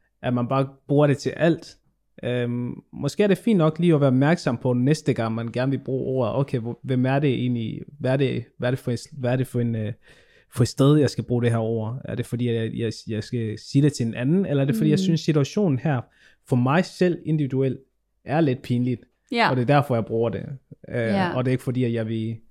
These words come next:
Speaker 1: nedgøre en anden person ved at
Speaker 2: Mm.
Speaker 1: kommentere eller sige noget. Så der, der er sådan forskellige måder, vi kan bruge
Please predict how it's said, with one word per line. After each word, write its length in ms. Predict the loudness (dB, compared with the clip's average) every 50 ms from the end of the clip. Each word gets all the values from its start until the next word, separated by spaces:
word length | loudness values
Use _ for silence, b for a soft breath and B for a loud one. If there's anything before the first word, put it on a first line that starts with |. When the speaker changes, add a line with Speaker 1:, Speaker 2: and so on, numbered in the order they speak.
| _ -4
Speaker 1:
nedgøre 340 | -2 0 0 0 -2 -2 -2
en 60 | -2
anden 140 | -4 -4 -6
person 360 | -8 -8 -6 -6 -4 -4 -6
ved 60 | -6
at 140 | -6 -4 -4
Speaker 2:
Mm. 180 | -2 -2 -2 -2
Speaker 1:
kommentere 600 | -2 0 -2 -2 -4 -4 -2 0 0 0 0 -2
eller 140 | -4 -6 -8
sige 180 | -6 -6 -6
noget. 200 | -6 -6 -6 -8 B B B B B B B B
Så 80 | 2
der, 240 | 4 6 6 6 6 4 4
der 60 | 4
er 40 | 4
sådan 180 | 4 4 2 4
forskellige 420 | 4 2 4 6 6 6 6 6
måder, 260 | 6 8 8 6 6
vi 80 | 6 6
kan 140 | 4 4 2
bruge 220 | 2 2 2 4